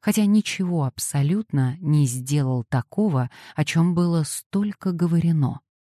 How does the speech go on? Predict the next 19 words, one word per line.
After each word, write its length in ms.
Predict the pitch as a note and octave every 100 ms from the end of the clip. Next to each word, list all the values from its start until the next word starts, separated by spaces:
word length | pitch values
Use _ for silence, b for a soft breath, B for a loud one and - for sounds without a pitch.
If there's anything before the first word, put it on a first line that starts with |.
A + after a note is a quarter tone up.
| _ _
Взял 400 | F3+ F#3 B3+ D4 - _ _
и 120 | F3+ E3
загубил 680 | C3 B2+ B2+ C3 D3+ G#3
свою 460 | - - C3+ B2+ C3
жизнь. 460 | A#2 C3 - - - _ _ _ _ _
Вот 280 | F3+ G3+ -
что 400 | - - C3 C#3 D3+
до 180 | C3
сих 260 | A#2 - -
пор 320 | - G3 D#3+ _ _
ее 400 | - D3 C3+ C3 B2+
бесит. 420 | B2+ - - - _ _ _ _ _ _ _ _ _ -
Она 140 | A3 D4
дошла 400 | B3 - A3 A3+
до 140 | G3
ворот 360 | E3 E3+ - -
парка. 500 | - A#2+ B2+ - D3 _ _ _ _ b b
Постояла 600 | D#3 - C3 C3+ G3+ A3+
минутку, 680 | G#3 G#3 G3 G3 - F3+ E3+